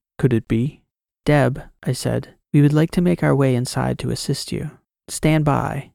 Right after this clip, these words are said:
Deb Collison said. "You haven't been cleared.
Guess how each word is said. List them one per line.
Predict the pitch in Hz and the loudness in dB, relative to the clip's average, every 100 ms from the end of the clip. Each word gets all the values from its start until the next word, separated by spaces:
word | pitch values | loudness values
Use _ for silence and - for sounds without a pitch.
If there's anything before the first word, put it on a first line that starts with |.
| _ | _
Deb | 117 - | 0 0
Collison | - 117 120 - 127 | -4 -4 -4 -8 -10
said. | - 110 - - _ _ | -8 -8 -10 -16 _ _
"You | 156 | 4
haven't | 180 180 | 4 2
been | 147 131 | 2 -2
cleared. | - 170 131 117 - | -2 0 0 -2 -8